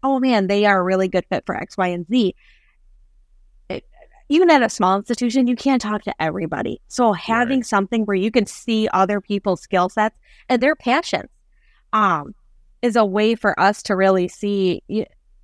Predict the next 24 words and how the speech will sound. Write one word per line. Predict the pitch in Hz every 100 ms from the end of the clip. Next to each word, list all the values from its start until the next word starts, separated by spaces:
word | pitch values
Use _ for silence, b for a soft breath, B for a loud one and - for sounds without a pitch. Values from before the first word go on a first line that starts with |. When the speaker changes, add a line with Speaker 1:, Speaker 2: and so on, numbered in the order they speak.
| _ - -
Speaker 1:
even | 269 277
if | 269
it's | 233
not, | 220 214 -
like, | 202
maybe | 202 196
a | 180
direct | 185 175
path | - 165 -
that | 175
they | - 120
thought | - 294 208 165 -
or | 220
that | 185 180
we | 226
thought, | 320 - 143 143 - _ _ -
it | 214
might | 196 160
be | 214
someone | 196 202 190 180
in | 165 143
a | 180
different | 175 208 202
department | - 190 190 165 -